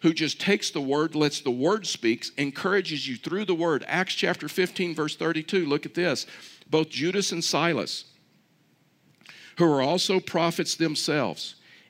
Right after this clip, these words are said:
encouraged the brothers and sisters and strengthened them with a long message."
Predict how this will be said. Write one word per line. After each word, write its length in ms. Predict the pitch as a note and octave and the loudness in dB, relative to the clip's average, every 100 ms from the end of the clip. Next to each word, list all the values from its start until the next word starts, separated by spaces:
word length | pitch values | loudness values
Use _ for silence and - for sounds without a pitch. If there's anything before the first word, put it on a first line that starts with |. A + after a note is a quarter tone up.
| - | -4
encouraged 680 | C#3+ C3+ - F#3 G#3 F3 E3+ | -2 -2 0 2 2 0 -2
the 80 | C#3+ | -2
brothers 580 | A#2+ C#3 F3 F3+ F3+ - | 2 2 2 2 0 -2
and 180 | C#3+ D3+ | -4 -2
sisters 640 | D#3+ D#3+ D3+ C3 A#2 - C3+ | -2 -2 -2 -4 -8 -4 -4
and 160 | B2 | -2
strengthened 640 | - - A3+ G#3+ - F3 B2+ | -2 -2 0 0 -2 -2 0
them 300 | B2 A#2 - - - | -2 -2 -8 -18 -6
with 240 | - D#3+ D3 | 0 0 2
a 120 | A#2+ | 0
long 760 | A#2 C3 F3 F#3 F#3 F3+ F3+ - - | 0 0 0 2 0 -2 -6 -12 -12
message." 920 | B2 C3+ D3 C#3 - - C#2+ - - | -6 -4 0 0 0 -4 -6 -10 -12